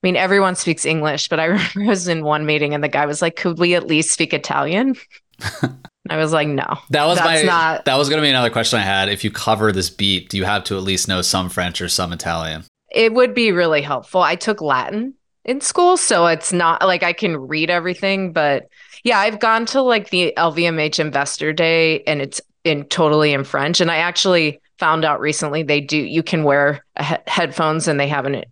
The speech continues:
Speaker 1: interpreter, but the time I went and I didn't know that, and I was with a colleague and I was, like, asking her, "What did that mean? What did that mean?" But yeah, it's, it would be helpful, but it's too late.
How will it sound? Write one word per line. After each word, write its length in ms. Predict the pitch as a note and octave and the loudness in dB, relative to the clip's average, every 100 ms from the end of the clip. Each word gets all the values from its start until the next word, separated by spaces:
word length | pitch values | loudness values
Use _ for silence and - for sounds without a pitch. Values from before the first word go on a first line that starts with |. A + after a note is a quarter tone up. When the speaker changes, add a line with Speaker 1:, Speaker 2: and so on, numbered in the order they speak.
| _ - | _ -4
Speaker 1:
interpreter, 500 | D3+ D3+ D3+ D3+ D#3 | -2 -2 0 2 0
but 120 | C#3+ | 0
the 100 | C#3 | -2
time 300 | - E3 D#3 | -2 -2 0
I 80 | C#3+ | 2
went 200 | C#3+ - | 0 0
and 80 | |
I 100 | C#3+ | -4
didn't 340 | C#3+ C#3 C3+ C3+ | -4 -4 -4 -2
know 180 | A#2+ C3+ | -2 0
that, 240 | C#3+ D#3+ | 0 0
and 120 | D3 | 0
I 60 | C#3 | 2
was 180 | C#3+ D3+ | 2 0
with 160 | C#3+ | -2
a 40 | C#3+ | -2
colleague 440 | - B2+ C#3 D3+ | 0 2 2 2
and 100 | C#3+ | 0
I 60 | C#3 | 0
was, 160 | C#3+ | 0
like, 160 | D3 - | -2 -2
asking 380 | B2 B2+ - D#3 | -2 -2 0 0
her, 120 | C#3+ | 2
"What 200 | C#3+ D3+ | 2 2
did 140 | C#3+ | -2
that 200 | C#3+ C#3+ | 0 0
mean? 200 | C#3+ C#3 | 0 2
What 120 | C#3+ C#3+ | 2 -2
did 160 | C3+ | -2
that 240 | C#3 C#3 - | -2 -2 -2
mean?" 260 | E3 F3+ - - - - - | -2 -2 -6 -16 -16 -16 -2
But 120 | B3 | -2
yeah, 320 | A#3+ B3 C3+ - | 2 2 2 2
it's, 360 | A#3 A#3 - - - | 0 0 -4 -4 0
it 120 | G3+ | 4
would 160 | G3+ F3+ | 4 2
be 120 | D#3 | 0
helpful, 680 | C#3+ A2+ - D3+ E3+ E3+ - | -2 -4 0 2 2 0 -4
but 140 | F3 D#3+ | 0 0
it's 220 | D#3+ - | -2 -6
too 200 | - - | -8 -8
late. 300 | - - | -6 -8